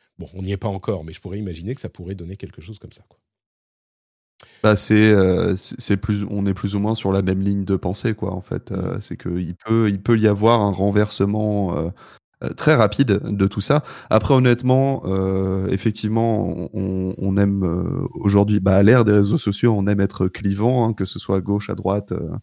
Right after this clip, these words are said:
Speaker 2: en haut, en bas, tout ce que vous voulez. Mais, euh, je pense très sincèrement que Twitter, ça va juste devenir un moment, euh, euh, Elon Musk, il fait : « Bon,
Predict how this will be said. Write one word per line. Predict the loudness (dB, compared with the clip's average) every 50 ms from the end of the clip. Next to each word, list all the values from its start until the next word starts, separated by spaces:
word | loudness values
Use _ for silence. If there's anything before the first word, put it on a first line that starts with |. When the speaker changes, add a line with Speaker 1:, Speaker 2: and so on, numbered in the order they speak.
| -14 -18 -20 -20 -6
Speaker 2:
en | _ 4 6
haut, | 6 6
en | 6 4 4
bas, | 2 0
tout | 0 -2 -6
ce | -4
que | -2 -2
vous | 0 0
voulez. | 0 2 0 0 -2 -4 -12 -20 -20 -20 _ _ _
Mais, | -4 0 2 2 4 4 6 6
euh, | 4 4 2 2 0 0 0 -2 -2 -2 -4
je | -4 -6 -4
pense | -4 -4 -4 -4 -6
très | -10 -2 0 2 2
sincèrement | 2 2 0 -2 0 0 0 2 2 0 0 0
que | 0 0 0 0 -2 -4 -8
Twitter, | -8 -6 -4 0 2 2 2 2
ça | 2 0 0
va | 0 0
juste | 0 -2 -4 -4 -2 -2
devenir | -2 -2 0 0 0 0
un | 0 0 0
moment, | 0 0 0 0 0 0 0 0 0 0 -2 -2 -4
euh, | -6 -8 -10 _ _ _ _ _ _ _ _ _ -12
euh, | -10 -8 -10 -10 -12 -14 -18 -20 _ _ _ _
Elon | 2 4 4 6
Musk, | 6 6 4 4 2 0
il | -4 -2
fait : « | 0 0 2
Bon, | 2 2 2 2 0 -2